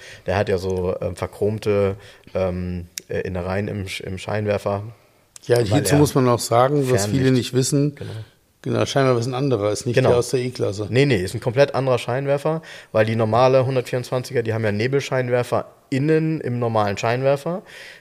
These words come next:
Speaker 1: Der fünfhunderter hat die Nebelscheinwerfer unten und hat dafür das Fernlicht dort, wo der normale hundertvierundzwanziger Nebelscheinwerfer hätte. Und es ist eben zusätzlich so verchromt. Sieht man, wenn man raufguckt, dass das so glänzt. Ähm, und allein diese Streuscheibe, also wirklich nur das Glas mit dieser Membran dahinter, kostet mittlerweile,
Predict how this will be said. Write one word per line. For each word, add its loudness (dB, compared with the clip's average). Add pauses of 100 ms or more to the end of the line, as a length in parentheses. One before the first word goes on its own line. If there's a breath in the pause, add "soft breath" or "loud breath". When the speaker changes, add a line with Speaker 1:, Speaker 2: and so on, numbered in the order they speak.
Speaker 1:
Der 4
fünfhunderter 0
hat -2
die -4
Nebelscheinwerfer -4
unten -2
und -2
hat -2
dafür -2
das -2
Fernlicht -2
dort, 2
wo -4
der -2
normale -4
hundertvierundzwanziger -6
Nebelscheinwerfer -8
hätte. -2 (440 loud breath)
Und 2
es -4
ist -12
eben -6
zusätzlich -6
so -8
verchromt. -4
Sieht -12
man, -6
wenn -8
man -6
raufguckt, -6
dass -10
das -14
so -14
glänzt. -4 (640 loud breath)
Ähm, 2
und -4
allein 0
diese 0
Streuscheibe, 0
also -6
wirklich -8
nur -2
das 0
Glas -2
mit -6
dieser -2
Membran 0
dahinter, -2
kostet -10
mittlerweile, -4